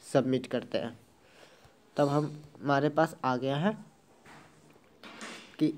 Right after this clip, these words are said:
सेवन थाउजेंड में हम लोग ओबीसी को second round में सेवन थाउजेंड सिक्सटी एट rank पे मिला है, जिसका domicile state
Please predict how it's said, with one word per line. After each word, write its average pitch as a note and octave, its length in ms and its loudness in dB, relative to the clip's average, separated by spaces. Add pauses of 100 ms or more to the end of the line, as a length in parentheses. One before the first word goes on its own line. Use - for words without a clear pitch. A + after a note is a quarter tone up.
(180)
सेवन E3 340 6
थाउजेंड D3 420 6
में D3+ 140 0
हम C#3+ 220 0
लोग C#3 520 -4 (180)
ओबीसी C3 440 2
को F3+ 180 4 (600)
second C3+ 460 0
round C3+ 240 4
में F3 180 -4 (1700)
सेवन C#3+ 360 4
थाउजेंड C#3+ 300 4
सिक्सटी C#3+ 300 0
एट C#3 240 4
rank C#3 300 2 (320)
पे C3 100 2
मिला B2 320 2
है, F3+ 300 -2
जिसका B2+ 320 2
domicile C3 500 4
state C3 300 -4